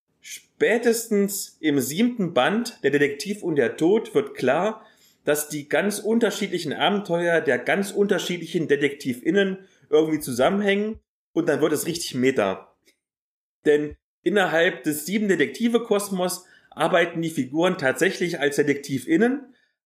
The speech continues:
aber all ihre heldenhaften Ermittlungserfolge sind so bekannt, weil sie in Roman niedergeschrieben wurden. Und das kann man dann fast schon als so eine Art Metakommentar lesen zum Verhältnis von Werk und Autor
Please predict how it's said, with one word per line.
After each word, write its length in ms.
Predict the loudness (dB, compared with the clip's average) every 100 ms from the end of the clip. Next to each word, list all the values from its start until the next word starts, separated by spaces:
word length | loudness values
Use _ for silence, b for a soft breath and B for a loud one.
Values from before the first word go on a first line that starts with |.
| _
aber 420 | 0 2 4 2
all 260 | 2 2 2
ihre 200 | 2 2
heldenhaften 760 | 4 4 4 2 0 -2 -2
Ermittlungserfolge 1120 | 0 2 0 0 0 -2 2 2 4 4 2 0 B B
sind 540 | -4 2 2 2 -4 -12 _ _
so 280 | -8 0 2
bekannt, 640 | 2 0 0 0 0 -2 -8 b b b
weil 160 | 0
sie 180 | 0 -2
in 60 | 0
Roman 480 | 2 4 4 4 2
niedergeschrieben 640 | 2 0 -2 -4 -4 0
wurden. 340 | 2 2 0 -10 _ _ _ _ _ _
Und 300 | 0 0 -4 _ _
das 220 | -2 -2
kann 160 | -2 0
man 120 | 2
dann 120 | 0
fast 280 | 0 -2 0
schon 160 | 0 0
als 200 | 0 0
so 60 |
eine 140 | -4 -2
Art 200 | -2 -2
Metakommentar 800 | -2 0 0 2 0 0 0 4
lesen 260 | 4 2
zum 160 | -2 0
Verhältnis 560 | 0 2 0 0 -4
von 200 | -2 0
Werk 220 | 2 0 0
und 120 | -4
Autor 680 | 0 0 0 -2 -2 -4